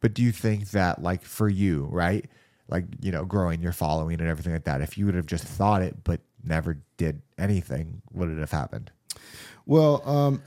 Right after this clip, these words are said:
Speaker 2: I know I see your point, but, um, uh, to a certain extent, um, you have to go through certain motions to, to make things happen. There's a book called, um,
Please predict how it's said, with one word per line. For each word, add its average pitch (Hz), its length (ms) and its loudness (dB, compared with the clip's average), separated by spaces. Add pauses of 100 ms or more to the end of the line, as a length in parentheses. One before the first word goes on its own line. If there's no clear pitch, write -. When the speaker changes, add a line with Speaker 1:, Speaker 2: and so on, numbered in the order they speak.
(100)
Speaker 2:
I 139 100 0
know 147 200 6
I 131 80 6
see - 180 0
your 139 160 4
point, 131 480 2
but, 101 240 2
um, 95 520 0 (760)
uh, 101 560 2 (880)
to - 140 2
a 127 40 6
certain 147 360 2
extent, 139 640 2
um, 107 500 2 (100)
you 113 160 2
have 113 300 0
to 107 540 0
go 110 200 2
through 107 200 -4
certain 101 340 -2
motions 98 680 -2 (600)
to, 101 420 0
to - 120 -4
make 101 200 0
things 95 220 -2
happen. 95 320 -2
There's 117 160 2
a 127 60 -2
book 151 340 2
called, 101 420 0 (100)
um, 90 480 -2